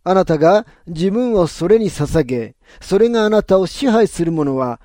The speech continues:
あなたの神なのです。さて、鋭い皮肉を持って神様は、イザヤを通してさらに質問をされます。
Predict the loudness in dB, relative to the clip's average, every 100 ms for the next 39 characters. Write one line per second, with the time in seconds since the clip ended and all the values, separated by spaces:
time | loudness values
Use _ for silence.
0 | _ _ -2 0 0 0 -2 -4 -4 -4
1 | -2 -4 -6 -12 -20 -20 -20 _ _ _
2 | _ _ _ _ _ _ _ _ _ _
3 | _ _ _ _ _ _ _ _ _ _
4 | _ _ _ _ _ _ _ _ _ _
5 | _ _ _ _ _ _ _ _ _ _
6 | _ -20 -20 -20 _ -8 -2 0 2 2
7 | 0 -6 -2 0 0 -2 -6 -6 0 0
8 | 0 -4 -2 -2 0 -2 -2 -4 -2 0
9 | -2 -2 _ _ -8 -4 0 2 4 4
10 | 2 0 -2 -2 -4 -4 0 2 2 -2
11 | -8 -10 -6 -4 0 -2 -2 -8 -10 -18
12 | -20